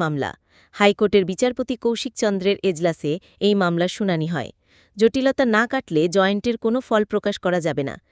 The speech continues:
সেই নির্দেশ দেওয়া হয়। ফলে দুশ্চিন্তায় পড়ে রাজ্যের মেডিকেল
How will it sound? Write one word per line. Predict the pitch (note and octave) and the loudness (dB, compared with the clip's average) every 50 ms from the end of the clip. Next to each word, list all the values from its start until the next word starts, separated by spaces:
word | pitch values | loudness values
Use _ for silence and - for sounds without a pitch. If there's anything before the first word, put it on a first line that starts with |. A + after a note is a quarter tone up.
| _ _ _ _ - | _ _ _ _ -4
সেই | - B3+ C4 C4 | 2 2 4 4
নির্দেশ | B3 A#3 G3+ D3+ D#3 F3 D#3+ D3 | 4 2 0 0 -2 -2 -2 0
দেওয়া | D#3+ D#3 D3 D3 | 0 0 0 0
হয়। | D#3+ D3+ A2+ - _ _ _ _ _ _ _ _ _ _ - - | -2 -4 -8 -10 _ _ _ _ _ _ _ _ _ _ -2 0
ফলে | A#3+ B3+ C4+ A3 | 2 2 2 2
দুশ্চিন্তায় | A#3+ B3 - - - C#4 C4+ C4 - C#4 C#4 - | 0 -2 -4 -4 -4 -4 -2 -2 -2 -4 -2 -2
পড়ে | C4+ B3+ B3+ B3+ | 0 0 2 2
রাজ্যের | A3+ G#3 G3 E3 F#3 G3+ G3 | 2 0 0 0 0 0 0
মেডিকেল | F#3+ F#3 F3+ F3+ F3+ - G3 F#3+ | 0 -2 -2 -2 0 0 0 0